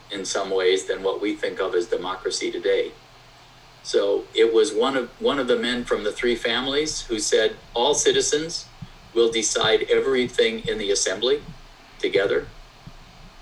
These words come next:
And we will have no permanent leader. We will have an archon who is chosen by lot every year, a series of archons eventually, ten of them.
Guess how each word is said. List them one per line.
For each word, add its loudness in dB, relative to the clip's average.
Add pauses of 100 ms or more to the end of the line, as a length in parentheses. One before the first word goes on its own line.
(720)
And -4
we 2
will 4
have -2
no 4 (160)
permanent -2
leader. 2
We 2
will 2
have -2
an -4
archon -2 (220)
who 0
is -2
chosen 0
by 0
lot 0 (120)
every 0
year, 2 (960)
a -4
series 4
of 2
archons -4
eventually, -4
ten -6
of -8
them. -8